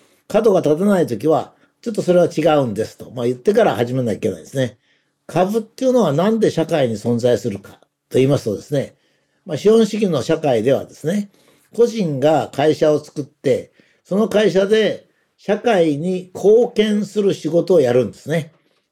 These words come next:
例えば自動車会社っつったら、世の中に自動車を供給して、みんなが歩かなくても移動できるようにするとかね、重たい荷物を運べるために自動車を作る。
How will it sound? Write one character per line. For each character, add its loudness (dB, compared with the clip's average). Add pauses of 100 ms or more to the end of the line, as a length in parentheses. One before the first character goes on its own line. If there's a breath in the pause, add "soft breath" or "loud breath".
(160)
例 2
え 4
ば 4
自 -6
動 6
車 2
会 2
社 -6
っ -10
つ -20
っ -20
た -4
ら、 -6 (440)
世 2
の 0
中 -6
に -2
自 -4
動 6
車 2
を 2
供 2
給 -2
し -12
て、 -2 (360)
み -2
ん -2
な 0
が 0 (400)
歩 0
か 0
な -2
く -10
て 0
も 0
移 -4
動 4
で -4
き -2
る 0
よ 4
う -2
に -6
す -6
る 0
と -4
か -12
ね、 -10 (200)
重 -2
た 2
い 0
荷 -2
物 -2
を -6
運 0
べ 4
る 2
た -4
め -2
に 0
自 -8
動 4
車 2
を 0
作 -10
る。 -20